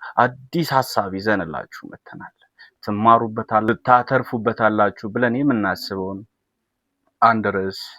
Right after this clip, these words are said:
ይዘንላችሁ መጥተናል። እሱም ዓላማ ነው። ዓላማ ምንድን ነው? የሰው ልጅ ለምን ዓላማ ተፈጠረ? ምንስ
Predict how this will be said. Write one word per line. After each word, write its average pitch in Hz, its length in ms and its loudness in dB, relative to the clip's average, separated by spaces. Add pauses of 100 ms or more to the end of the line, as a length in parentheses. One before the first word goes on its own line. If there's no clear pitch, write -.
(200)
ይዘንላችሁ 90 760 -6 (500)
መጥተናል። 90 540 -8 (580)
እሱም 117 400 -2 (680)
ዓላማ 117 320 6 (120)
ነው። 73 140 -14 (600)
ዓላማ 127 400 6 (260)
ምንድን 104 420 -4
ነው? 80 160 -12 (340)
የሰው 135 320 0
ልጅ 113 260 -6
ለምን 113 300 0
ዓላማ 98 300 2 (100)
ተፈጠረ? - 500 -12 (1900)
ምንስ 151 380 0